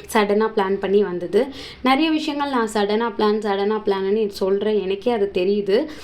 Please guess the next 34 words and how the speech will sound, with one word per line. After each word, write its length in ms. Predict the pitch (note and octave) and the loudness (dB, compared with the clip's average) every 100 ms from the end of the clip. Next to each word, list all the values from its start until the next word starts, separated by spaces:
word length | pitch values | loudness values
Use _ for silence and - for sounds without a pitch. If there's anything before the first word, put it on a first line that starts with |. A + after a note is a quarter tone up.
| - - - | -18 -10 0
ஏன்னா 180 | B3+ D4+ C4+ | 2 4 2
உண்மையாவே 440 | A#3+ C4+ D4 C#4+ C#4 | 0 0 0 -2 -2
எந்த 200 | A3+ A#3+ | 0 0
விஷயமும் 380 | A#3 B3 B3 | -2 -2 0
எனக்கு 340 | B3+ A3 - G#3+ | 0 -2 0 2
பிளான் 220 | G3+ B3 | 4 2
பண்ணா 240 | A3+ A3 | 0 0
நடக்கவே 520 | B3 F#3 F3+ G3+ A#3 B3 | 0 -2 -2 0 2 2
நடக்காது. 560 | G#3+ G3+ G3+ F#3 G#3 | 0 0 -2 -2 0
திடீர் 320 | G#3 G#3 C#4+ | 0 0 -2
திடீர்னு 320 | A3 A3 B3+ C4 | -2 -2 0 0
நடக்கிற 360 | G#3 G#3 A3 | 0 -2 0
விஷயங்கள் 400 | G#3 G3+ G3+ G3 | 0 2 2 2
தான் 120 | G3+ | 0
எனக்கு 200 | G#3+ G3 | 0 0
மனசுக்கு 460 | F#3+ F#3 G3+ - G#3 | -2 -2 -2 -2 -2
திருப்தியாவும் 600 | G#3 G#3 - C4 B3 A#3+ | 2 2 2 0 2 2
இருக்கு, 380 | G#3+ F3+ B3+ E4 - - - - | 0 0 -2 -2 -4 -18 -20 0
நான் 280 | A3 G#3+ G#3+ | 4 4 4
நினைச்ச 320 | G#3 A3 C#4+ | 2 2 0
மாதிரியும் 380 | A#3 G3+ G#3+ A#3+ | 0 0 0 0
நடக்குது. 600 | F#3 F3 - F#3+ B3+ - - - - | -2 -4 -2 0 0 -2 -14 -16 -2
அதனால 480 | A3 B3 C4+ C4+ | 0 2 0 0
நான் 380 | D#4 B3+ A3 G3+ G3+ | 0 2 2 2 2
பிளான் 280 | G#3+ A#3 | 2 4
எதுவுமே 320 | A#3+ G#3 A3+ C4 | 2 2 0 0
பண்றதில்ல. 480 | B3 G#3+ A3+ G#3 | 0 0 0 0
என் 240 | G3+ F#3+ F#3 | 0 -2 -2
லைஃப்லயும் 400 | F#3+ G#3 A3+ A#3 | 0 0 0 -2
சரி, 480 | A3+ G#3+ G#3+ A#3+ B3 - - | 0 0 0 -2 -8 -16 -2
இந்த 240 | A3 A#3+ B3 | 2 2 2
மாதிரி 420 | A#3+ A3 A#3+ A#3+ | 2 0 0 0
ஊருக்கு 540 | F#3+ G#3 A3 A#3+ A3+ | -2 0 0 2 2
வர்றது, 320 | G#3 G#3+ G#3 | 2 2 2